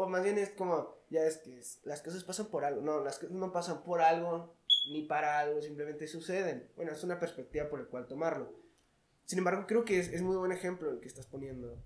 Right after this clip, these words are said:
O sea, si, si lo pones en una balanza directa, güey, en las dos estás sufriendo. Una, o, es más, creo que el hecho de que estés sufriendo por lo que amas, nivela o incluso baja el nivel de sufrimiento.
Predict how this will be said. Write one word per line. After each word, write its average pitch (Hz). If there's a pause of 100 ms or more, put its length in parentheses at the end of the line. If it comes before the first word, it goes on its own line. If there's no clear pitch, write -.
O -
sea, 147
si, 151
si 147
lo 139
pones 202 (120)
en 143
una 170
balanza 147
directa, 135 (920)
güey, 185
en 170
las 143
dos 165
estás 247
sufriendo. 175 (840)
Una, 240 (840)
o, -
es 208
más, 240
creo 285
que 202
el 160
hecho 240
de 269
que 170
estés 208
sufriendo 175
por 156
lo 151
que 151
amas, 196 (1500)
nivela 165 (100)
o 151
incluso 160
baja 175
el 190
nivel 139
de 151
sufrimiento. 123